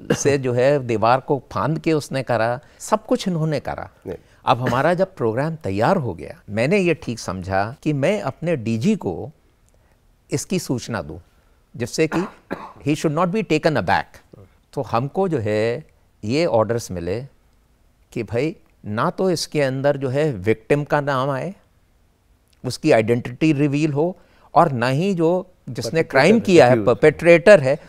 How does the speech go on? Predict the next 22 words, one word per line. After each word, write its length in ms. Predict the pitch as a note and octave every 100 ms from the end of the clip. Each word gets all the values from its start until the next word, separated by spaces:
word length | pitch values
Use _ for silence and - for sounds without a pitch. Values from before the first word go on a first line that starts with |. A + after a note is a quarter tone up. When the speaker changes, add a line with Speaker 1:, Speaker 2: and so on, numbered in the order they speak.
| D#3 E3+
Speaker 1:
उसकी 320 | - G#3 G3
आइडेंटिटी 520 | D#3+ D3 D3+ D3+ D#3+
हो। 60 | D3 - _ _ _ _
तो 40 | -
हमने 180 | C3 D3+
कहा, 120 | D#3+
"सर, 260 | - F#3 -
फिर 180 | - G3+ - - C#3 -
स्टोरी 340 | D3 E3+ D#3+
में 140 | A#3+ G#3
बचा 260 | D#3+ -
क्या?" 220 | C#4 A2+ - -
<laughs> 180 | - F3+ B2+ - - - - - - _ _ _ _ _ _ _ _ -
कहने 240 | - D3+
लगे, 260 | E3 G3+ C4 - _ C3
"No, 60 |
these 380 | G#3 E4+ - D#3
are 180 | D#3+ G3
the 80 | F#4+
instructions।" 580 | - - - - - - - _ _ _ _ _ _ _ _ _ _ _ _ _ _ _ _ _ _ _ -
अच्छा 320 | D#2+ - G#2+
जी, 140 | A2